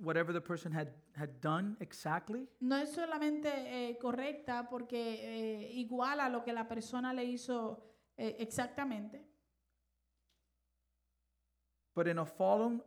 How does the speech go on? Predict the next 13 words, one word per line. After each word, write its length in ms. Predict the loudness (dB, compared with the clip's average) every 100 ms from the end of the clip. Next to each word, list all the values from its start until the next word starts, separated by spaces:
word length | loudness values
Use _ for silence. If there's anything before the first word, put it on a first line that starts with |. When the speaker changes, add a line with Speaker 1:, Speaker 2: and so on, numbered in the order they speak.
| -4
Speaker 1:
in 140 | -2
a 60 | -4
fallen 580 | 0 2 4 4 2 4
world, 480 | 6 6 2 -4 -6
Speaker 2:
Pero 140 | 0 0
en 120 | 0
un 60 | -2
mundo 320 | -4 -4 -2
caído, 720 | -2 0 2 2 2 -2 -6 -6
Speaker 1:
it 120 | -2
was 200 | -2 0
actually 380 | 0 0 -4 0
merciful. 560 | 0 -2 -4 -14 -16